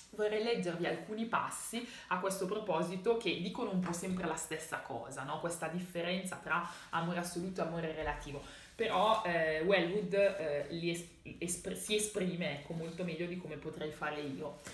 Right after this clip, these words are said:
quindi ve li leggo, eh, anche se sono, non sono pochi. "È vero, abbiamo diritto all'amore perfetto, è un diritto di nascita.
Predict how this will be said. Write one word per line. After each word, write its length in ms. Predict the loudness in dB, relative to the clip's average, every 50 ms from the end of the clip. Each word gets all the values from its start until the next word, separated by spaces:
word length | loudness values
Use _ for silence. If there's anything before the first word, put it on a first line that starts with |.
| -14 -10
quindi 240 | -6 -4 0 2 4 6
ve 100 | 6 6
li 180 | 4 4 0
leggo, 680 | -2 -4 -4 -6 -2 0 2 2 2 -2 -6 -12 -18 -20 -20 -20 -20 -20 -20 -20 -20 -20 -18 -18 -18 -18 -12 -6
eh, 460 | -4 -2 -2 -2 -2 -4 -4 -4 -4
anche 260 | -4 -4 -4 -4 -4
se 100 | -4 -4
sono, 440 | -4 -4 -6 -6 -6 -6 -6 -8 -10 -12 -12 -12 -12 -10
non 120 | -10 -10
sono 260 | -8 -8 -8 -8 -8
pochi. 500 | -8 -8 -10 -12 -12 -12 -10 -8 -8 -8 -10 -14 -16 -16 -16 -16 -16 -18 -18 -18 -20 -20 -2 2
"È 140 | 4 6
vero, 240 | 8 8 8 6 6
abbiamo 280 | 6 4 4 4 4 2
diritto 360 | 2 0 0 0 0 0 0
all'amore 360 | 2 2 2 2 2 0 0
perfetto, 760 | 0 0 -2 -2 -2 -4 -8 -10 -10 -10 -14 -18 _ -4 -4 -2
è 60 | 0
un 140 | 0 0 2
diritto 360 | 0 0 0 -2 -2 -4 -4
di 140 | -4 -2 -2
nascita. 760 | -2 -2 -4 -6 -8 -10 -10 -10 -10 -6 -6 -6 -6 -6 -8